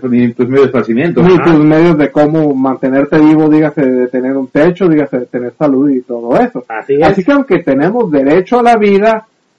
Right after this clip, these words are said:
Speaker 2: pues la vida tampoco es gratis.
Speaker 1: Ah, no, hay que comer de vez en cuando.
Speaker 2: Ah, eh, algunos le llamarán ironía, ironía, yo simplemente le llamo, no leíste la letra chiquita.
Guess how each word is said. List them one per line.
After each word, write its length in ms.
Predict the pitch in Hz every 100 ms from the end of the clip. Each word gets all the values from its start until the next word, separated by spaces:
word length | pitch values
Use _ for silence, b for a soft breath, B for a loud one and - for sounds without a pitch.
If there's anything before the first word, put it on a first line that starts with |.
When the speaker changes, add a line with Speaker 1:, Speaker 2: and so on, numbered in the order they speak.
| _ _ _ _ _ _
Speaker 2:
pues 260 | - 143 123
la 140 | 123
vida 260 | 123 156 175
tampoco 420 | 147 143 143 143
es 80 | 120
gratis. 440 | 160 269 - - _ _ _ _ _ _ _ _ _ _ _ _ _ _ _ _ _ _ -
Speaker 1:
Ah, 240 | 127 135
no, 320 | 127 135 139
hay 120 | 143
que 140 | 139 135
comer 260 | 127 131
de 80 | 135
vez 140 | 127 127
en 100 | 117
cuando. 420 | 107 110 104 - _
Speaker 2:
Ah, 920 | 175 185 180 175 160 151 143 131 127 -
eh, 420 | 147 151 151 139 127 117 123 135 -
algunos 380 | 156 196 226 233
le 120 | 220
llamarán 400 | 208 196 208 220
ironía, 500 | 214 226 277 269 -
ironía, 480 | 185 196 202 262 285
yo 160 | 254 233
simplemente 560 | 226 233 208 202 208
le 140 | 190 156
llamo, 340 | 160 170 170
no 320 | 160 160 160
leíste 360 | 160 160 151 147
la 80 | 131
letra 220 | 120 123
chiquita. 320 | - - 127